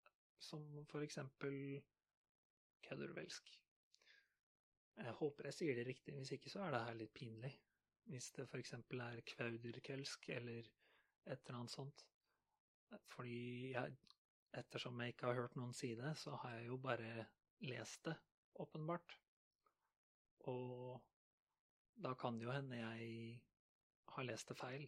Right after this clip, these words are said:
Fordi det kan hende jeg leste det som barn, ikke sant? Og hvis jeg leste det som barn, så kan det hende jeg ikke gikk så mye i sømmene nøyaktig hva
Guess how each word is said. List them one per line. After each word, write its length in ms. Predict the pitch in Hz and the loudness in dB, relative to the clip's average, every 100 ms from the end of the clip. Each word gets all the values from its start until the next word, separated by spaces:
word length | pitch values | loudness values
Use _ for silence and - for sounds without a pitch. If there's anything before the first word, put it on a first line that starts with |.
| - _ _ _ _ - - _ _ _ _ _ _ _ _ - - | -10 _ _ _ _ -20 -20 _ _ _ _ _ _ _ _ -14 -2
Fordi 460 | 135 123 120 120 - _ _ _ _ _ _ _ _ _ | 0 0 -2 -6 -8 _ _ _ _ _ _ _ _ _
det 120 | - | -6
kan 160 | - 135 | 0 2
hende 220 | 131 123 | 4 4
jeg 80 | 117 | 4
leste 240 | 117 - 127 | 2 2 0
det 80 | |
som 160 | - 117 113 | 0 -2 0
barn, 400 | 120 135 170 160 | 0 2 2 0
ikke 160 | 143 | -2
sant? 340 | 139 147 - - - _ _ _ _ _ _ _ _ _ _ - | -2 -2 -6 -12 -16 _ _ _ _ _ _ _ _ _ _ -6
Og 140 | 143 | -2
hvis 100 | 131 | 2
jeg 160 | 131 131 | 2 2
leste 320 | 123 - 120 | 0 0 -2
det 80 | 117 | 0
som 240 | 131 120 | -2 4
barn, 380 | 123 123 156 151 - _ _ _ _ _ _ _ - | 4 6 4 0 -6 _ _ _ _ _ _ _ -12
så 280 | - - 131 | -6 -2 -2
kan 220 | - 131 | -2 0
det 100 | 120 | 2
hende 220 | 139 123 | 2 2
jeg 100 | 123 | 0
ikke 200 | 113 131 117 | -2 -2 -2
gikk 260 | 113 - - - _ _ _ _ _ - | -2 -12 -20 -20 _ _ _ _ _ -4
så 680 | - - 135 135 139 143 147 | -2 0 4 8 10 8 6
mye 480 | 143 131 127 151 147 - | 0 -2 -2 0 -2 -2
i 120 | 131 127 | -2 0
sømmene 460 | - 131 117 117 123 | 2 2 0 -2 -2
nøyaktig 760 | 123 123 - - _ - 143 | -2 -2 -6 -16 _ 0 2
hva 140 | 135 | 4